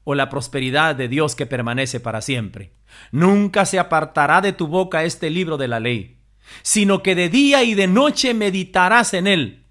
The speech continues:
para que entonces, porque entonces harás prosperar tu camino y todo te saldrá bien. Guarda la palabra del Señor, guarda el consejo de Dios,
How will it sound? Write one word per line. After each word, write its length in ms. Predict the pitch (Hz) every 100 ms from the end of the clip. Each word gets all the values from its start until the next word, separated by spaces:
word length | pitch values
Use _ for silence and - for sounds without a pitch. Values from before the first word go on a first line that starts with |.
| _ - - -
para 320 | 156 156 127
que 240 | 156 131 -
entonces, 1000 | 151 143 160 233 208 143 160 131 - _ _
porque 280 | 156 135 160
entonces 880 | 139 123 226 190 123 131 120 - _ _ - _
harás 480 | - 147 160 208 -
prosperar 880 | - 208 - - 170 190 226 175 - _
tu 160 | 330 330
camino 520 | 277 277 277 139 92 _ _ _ _ _ _ -
y 280 | 151 120 _
todo 320 | - 175 113 110
te 120 | 117
saldrá 380 | - 110 104 104
bien. 380 | 95 82 - _ _ _ _ _ _
Guarda 760 | 117 156 196 175 123 98 71 _ _ _ _ _ _ -
la 180 | 123
palabra 360 | 127 139 147 143
del 160 | 127 120
Señor, 500 | 127 123 110 95 _ _ _ _ _
guarda 600 | 113 185 220 175 131 104 -
el 160 | 123
consejo 640 | 123 123 120 - 190 -
de 100 | 127
Dios, 360 | 123 131 101 -